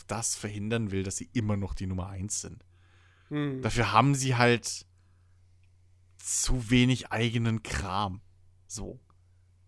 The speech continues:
Speaker 1: Also zu, zu wenig irgendwie, wo man wirklich sagt, okay, das sind System, im Prinzip System-Seller, ja. Also du kannst ja dann theoretisch sehen, wie virtuelle Plattform, äh, wie virtuelle Konsolen,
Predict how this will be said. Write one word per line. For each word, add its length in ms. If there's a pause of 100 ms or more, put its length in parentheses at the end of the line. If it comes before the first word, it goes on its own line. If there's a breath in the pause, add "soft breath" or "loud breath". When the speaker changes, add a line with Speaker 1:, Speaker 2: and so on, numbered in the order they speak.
(760)
Speaker 1:
Also 180
zu, 200
zu 300
wenig 440
irgendwie, 480
wo 100
man 180
wirklich 180
sagt, 180
okay, 280
das 220
sind 180
System, 520 (300)
im 200
Prinzip 460
System-Seller, 920 (480 soft breath)
ja. 240 (520 soft breath)
Also 180
du 60
kannst 260
ja 80
dann 240
theoretisch 440
sehen, 240
wie 180
virtuelle 340
Plattform, 500
äh, 180
wie 200
virtuelle 420
Konsolen, 560